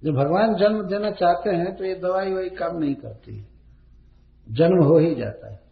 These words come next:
ऐसा देखा गया है। तो भगवान उत्पन्न करते हैं जीवों को माता पिता के द्वारा पुत्र आदि के रूप में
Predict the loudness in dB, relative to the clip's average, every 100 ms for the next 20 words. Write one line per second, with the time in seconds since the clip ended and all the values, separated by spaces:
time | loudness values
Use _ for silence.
0 | _ _ _ _ _ -20 -20 -20 -10 -2
1 | 0 2 2 2 2 0 0 -6 -8 -16
2 | -20 _ _ _ _ -20 -20 -20 -20 -4
3 | 0 2 6 6 8 6 2 -8 -16 -8
4 | -6 0 0 2 2 2 0 0 -2 -6
5 | -8 -8 -8 -6 -6 -4 -6 -6 -6 -6
6 | -4 -4 -2 -4 -6 -8 -6 -6 -6 -8
7 | -8 -6 -6 -6